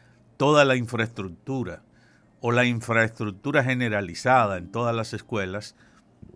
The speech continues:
para una práctica sistemática de una serie de deportes que contribuyen mucho, primero al desarrollo físico de, de, de los niños, de los estudiantes,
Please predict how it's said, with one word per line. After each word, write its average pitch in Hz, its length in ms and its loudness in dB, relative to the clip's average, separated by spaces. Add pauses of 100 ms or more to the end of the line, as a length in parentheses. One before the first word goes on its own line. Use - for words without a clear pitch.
(720)
para 135 520 6 (580)
una 127 260 -2
práctica 139 460 2
sistemática 117 840 -6
de 98 560 -10 (300)
una 156 200 -6
serie 170 320 2
de 180 60 2
deportes 175 480 -2
que 180 120 -4
contribuyen 139 680 -2
mucho, 131 440 -6 (2250)
primero 147 420 4
al 165 140 8
desarrollo 139 580 2
físico 156 640 -4 (240)
de, 95 460 -8
de, 85 600 -12 (100)
de 95 80 -14
los 90 180 -10
niños, 139 480 -4
de 101 120 -8
los 95 180 -10
estudiantes, 135 760 -6